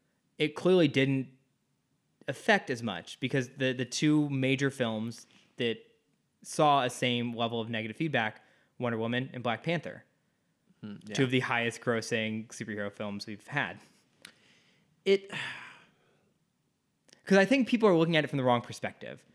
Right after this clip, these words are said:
Speaker 2: Okay.
Speaker 1: Uh, there are, there are obviously a group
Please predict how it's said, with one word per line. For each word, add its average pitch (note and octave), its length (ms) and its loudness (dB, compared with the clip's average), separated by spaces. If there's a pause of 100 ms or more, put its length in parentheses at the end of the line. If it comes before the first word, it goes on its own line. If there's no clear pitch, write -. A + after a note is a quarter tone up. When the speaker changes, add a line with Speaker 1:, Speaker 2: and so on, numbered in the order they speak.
(160)
Speaker 2:
Okay. B2 180 -2 (180)
Speaker 1:
Uh, B2+ 400 2
there D#3 280 4
are, G#3 400 6
there D#3+ 340 2
are D#3+ 180 4
obviously C#3 480 2
a B2+ 80 0
group C#3 380 -2